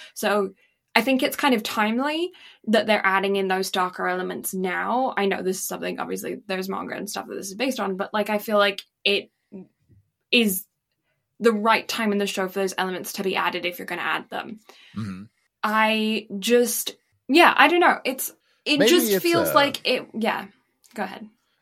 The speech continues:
Speaker 2: I was gonna say, maybe it's a thing of, like, as you progress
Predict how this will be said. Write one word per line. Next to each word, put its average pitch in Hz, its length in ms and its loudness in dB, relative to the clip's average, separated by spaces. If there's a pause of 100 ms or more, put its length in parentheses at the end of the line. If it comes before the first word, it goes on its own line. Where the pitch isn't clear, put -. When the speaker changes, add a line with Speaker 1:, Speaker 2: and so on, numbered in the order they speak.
Speaker 2:
I 101 80 0
was 113 100 0
gonna 143 160 -2
say, 127 240 2
maybe 214 400 0
it's 196 160 0
a 139 80 -2
thing 104 460 -4
of, 80 760 -4 (720)
like, 123 300 0
as 151 360 2
you 170 140 -4
progress 90 1040 -6